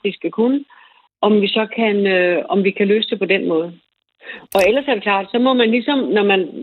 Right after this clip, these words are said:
altså når en skuespiller, en dansk skuespiller får et job i udlandet, i England eller i U S A eller noget, så får de jo også, øh, øh, dialogue coaches på lige med det samme. De lærer ikke at tale sproget, men de lærer at sige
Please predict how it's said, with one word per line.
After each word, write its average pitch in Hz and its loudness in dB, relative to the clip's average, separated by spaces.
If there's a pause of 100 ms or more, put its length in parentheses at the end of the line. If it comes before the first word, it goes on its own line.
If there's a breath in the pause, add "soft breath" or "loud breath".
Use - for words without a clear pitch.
altså 175 -2
når 190 2
en 190 0
skuespiller, 240 0
en 180 -2
dansk 226 -2
skuespiller 214 -2
får 196 2
et 185 -6
job 180 0
i 196 0
udlandet, 170 0 (120)
i 160 4
England 165 -2
eller 139 -2
i - -6
U 151 0
S - -2
A 175 4 (140)
eller 151 -2
noget, 151 -2 (460 loud breath)
så 214 0
får 226 2
de 208 0
jo 220 4
også, 196 -2
øh, 180 0 (200)
øh, 165 0 (100)
dialogue 185 0
coaches - -6 (100)
på 170 0 (180)
lige 202 2
med 196 0
det - -16
samme. 139 -10 (640)
De 208 4
lærer 226 4
ikke 226 -2
at 226 -8
tale 196 -4
sproget, 220 0
men 196 -2
de 185 -2
lærer 202 2
at - -6
sige 240 0